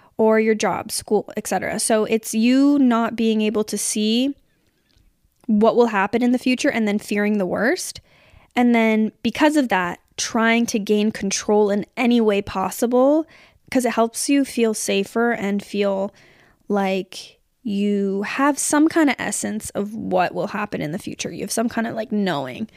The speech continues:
You know what I mean? So I think because of that, I kind of grew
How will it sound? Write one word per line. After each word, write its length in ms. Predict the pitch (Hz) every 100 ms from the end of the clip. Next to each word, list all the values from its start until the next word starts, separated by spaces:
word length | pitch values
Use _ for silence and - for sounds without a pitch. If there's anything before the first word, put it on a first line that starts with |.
| - - - - _
You 80 | 226
know 60 |
what 80 | 226
I 40 | 220
mean? 180 | 226
So 220 | 226 196 165
I 160 | 156
think 440 | 208 320 359 285 -
because 260 | 220 240
of 80 | 233
that, 260 | 165 170 -
I 140 | 185
kind 340 | - 196 196
of 260 | 196 190 202 _ - _ _ _ 220
grew 580 | 226 226 226 226 233